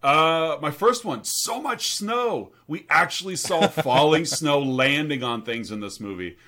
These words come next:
Speaker 1: We haven't seen any of that yet this month. We see a lot of snow overlays. I was expecting
Speaker 2: Mm-hmm.
Speaker 1: snow overlays. We got actual snow.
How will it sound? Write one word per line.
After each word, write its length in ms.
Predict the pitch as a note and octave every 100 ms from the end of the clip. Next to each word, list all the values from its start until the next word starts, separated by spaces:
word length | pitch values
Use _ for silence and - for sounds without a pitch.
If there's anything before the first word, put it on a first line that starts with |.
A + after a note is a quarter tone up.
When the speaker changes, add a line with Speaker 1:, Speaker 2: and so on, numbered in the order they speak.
| _
Speaker 1:
We 120 | B2 A2
haven't 320 | C#3+ D3+ -
seen 320 | D3 C#3 C3
any 280 | - C3 C#3+
of 120 | C3+ A#2+
that 220 | A#2 G2+
yet 360 | A2 A#2 - A2
this 220 | G#2+ -
month. 340 | D3 C#3 - _ _ -
We 140 | C3
see 240 | C3 F#3+
a 80 | F3+
lot 240 | C#3 B2 A#2
of 80 | A2
snow 300 | - G2 F#2+
overlays. 720 | C#3+ C#3+ C3+ C3 B2+ B2 - - -
I 120 | A#2+
was 160 | A2+
expecting 560 | A2 - G#2 D#3+ F#3+ B2+
Speaker 2:
Mm-hmm. 220 | A2 -
Speaker 1:
snow 160 | A#2 A2
overlays. 640 | A2 G#2+ G2+ F#2+ F#2 -
We 80 | G3
got 180 | C4+ C4+
actual 380 | A3+ A3 - A3+
snow. 460 | - A3 A#3+ F#2